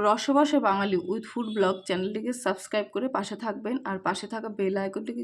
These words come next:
কিন্তু অবশ্যই প্রেস করে রাখবেন, যাতে পরবর্তী ভিডিও সবার আগে আপনাদের কাছে পৌঁছে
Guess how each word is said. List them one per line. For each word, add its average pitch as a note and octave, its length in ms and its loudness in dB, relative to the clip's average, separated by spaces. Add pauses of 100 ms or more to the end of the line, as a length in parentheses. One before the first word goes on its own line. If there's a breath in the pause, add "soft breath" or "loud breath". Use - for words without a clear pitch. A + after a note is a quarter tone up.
কিন্তু G#3+ 180 -4 (220)
অবশ্যই A3 480 -4
প্রেস F#3+ 260 -2
করে G3+ 120 -6
রাখবেন, F#3+ 340 -4
যাতে F#3+ 200 -2 (120)
পরবর্তী G#3 440 -2 (100)
ভিডিও A#3 220 -4 (120)
সবার G3 380 -2 (140)
আগে G#3+ 180 -4 (520 loud breath)
আপনাদের G3 460 -2
কাছে G#3 200 -4 (180)
পৌঁছে F3+ 300 -2